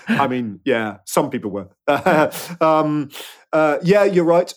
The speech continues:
But then twenty nineteen, equally, going back, twenty nineteen is a crucially important and vibrant memory for me at the Tour de France, if we're just talking about the Tour de France, because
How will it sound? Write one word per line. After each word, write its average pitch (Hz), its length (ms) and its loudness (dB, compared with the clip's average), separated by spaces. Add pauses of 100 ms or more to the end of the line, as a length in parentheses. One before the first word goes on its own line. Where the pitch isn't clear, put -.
(200)
But 190 180 2
then 214 160 0
twenty 220 380 -2
nineteen, 202 840 -2
equally, 127 460 -6
going 120 280 -2
back, - 260 -2
twenty 160 280 -6
nineteen 151 680 -4 (260)
is - 180 -8
a 226 80 -10 (120)
crucially 247 720 -4
important 131 520 -4
and 113 120 -6
vibrant 123 600 -4
memory 123 340 -4
for 113 140 -12
me 117 340 -4 (600)
at 135 100 0
the 117 80 -10
Tour 151 180 2
de 127 80 -2
France, 135 280 0
if 113 100 -10
we're 120 60 -2
just 147 320 -2
talking 120 260 -4
about 113 140 -4
the 110 60 -16
Tour 123 180 -6
de 107 60 -8
France, 113 320 -6
because 120 680 -2